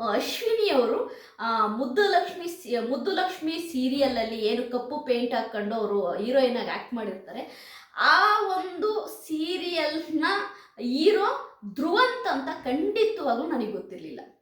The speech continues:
ಆಯ್ತಾ? ಖಂಡಿತವಾಗ್ಲೂ ನನಗೆ, ದೇವರಾಣೆಗೂ ನನಗೆ ಗೊತ್ತಿರ್ಲಿಲ್ಲ. ಆ, ನಾನು ನಿನ್ನೆ ಲೈವ್ ಅಲ್ಲಿ ನೋಡೋತ್ತಿಗೆ ಧ್ರುವಂತ್ ಅವರು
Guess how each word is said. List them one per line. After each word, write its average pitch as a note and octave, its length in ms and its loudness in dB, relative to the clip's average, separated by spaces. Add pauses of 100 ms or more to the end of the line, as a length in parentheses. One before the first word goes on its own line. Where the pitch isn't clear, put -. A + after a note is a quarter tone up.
(120)
ಆಯ್ತಾ? - 180 -12
ಖಂಡಿತವಾಗ್ಲೂ C#4+ 880 2
ನನಗೆ, G3+ 420 -4
ದೇವರಾಣೆಗೂ D4+ 580 4
ನನಗೆ G#3 180 -6
ಗೊತ್ತಿರ್ಲಿಲ್ಲ. D#3+ 460 -14 (540)
ಆ, C4 240 6
ನಾನು D4+ 320 4
ನಿನ್ನೆ G4+ 380 2
ಲೈವ್ D#4+ 300 2
ಅಲ್ಲಿ F#4+ 240 2
ನೋಡೋತ್ತಿಗೆ B3+ 640 0 (140)
ಧ್ರುವಂತ್ G4 520 -2
ಅವರು B3 580 0